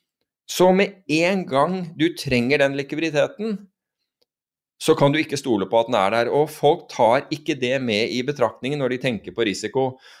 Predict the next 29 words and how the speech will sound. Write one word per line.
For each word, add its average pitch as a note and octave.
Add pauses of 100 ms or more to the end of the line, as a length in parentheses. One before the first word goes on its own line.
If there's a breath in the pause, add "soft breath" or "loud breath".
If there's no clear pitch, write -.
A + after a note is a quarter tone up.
(140 soft breath)
Hvis C#3+
du D#3+
er F3+
en F3
langsiktig -
investor D3
i D#3+
aksjemarkedet, C3
så D3+
er C3+
det C3+
ingen C3+
grunn G2+
til -
å C3+
frykte -
dette. A#2+ (400 soft breath)
Men C#3
hvis D3
du D#3
er D3+
en D#3+
kortsiktig -
investor C3+
med, D#3
med, D3+
med D3+
mye C#3
belåning, C#3+